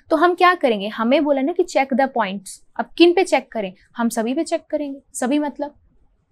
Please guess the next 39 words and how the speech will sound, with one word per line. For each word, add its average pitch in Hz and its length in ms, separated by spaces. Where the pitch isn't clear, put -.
सभी 269 260
कौन 320 200
से 349 120
नंबर्स 269 360
होते 214 200
हैं 214 60
मैथ्स 190 360
में? 196 100
सभी 220 320
रियल 254 340
नंबर्स 196 400
होते 180 220
हैं 180 100
मैथ्स - 380
में। - 60
इमेजिनरी 226 380
नंबर 277 300
से 302 180
we 302 120
don't 285 300
deal 240 200
ना, 349 100
तो 247 60
हम 262 140
किससे 294 260
डील 349 240
करते 320 300
हैं? 349 140
हम 294 220
रियल 240 240
नंबर 202 220
से 202 160
डील 185 240
करते 180 260
हैं। 190 40
तो 220 100
we 240 160
will 294 160
let 254 300